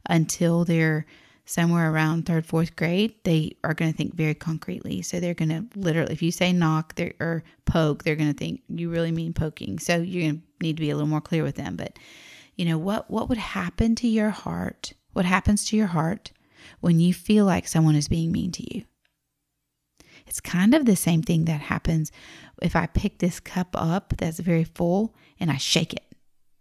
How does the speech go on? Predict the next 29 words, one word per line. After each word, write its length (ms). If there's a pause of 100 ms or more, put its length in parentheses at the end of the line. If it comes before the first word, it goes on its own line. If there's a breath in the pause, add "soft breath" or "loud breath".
(520)
And 140
I 60
usually 400
will 200
pick 240
up 60
the 80
cup 220
and 100
shake 300
it, 180 (300)
get 260
water 380
on 180
us, 380
and, 240 (560)
you 140
know, 160 (380)
it's 100
okay. 400 (960 loud breath)
And 560 (800)
they 240
need 200
to 40
answer, 480 (260)
right? 300
The 260
answer 300
is, 240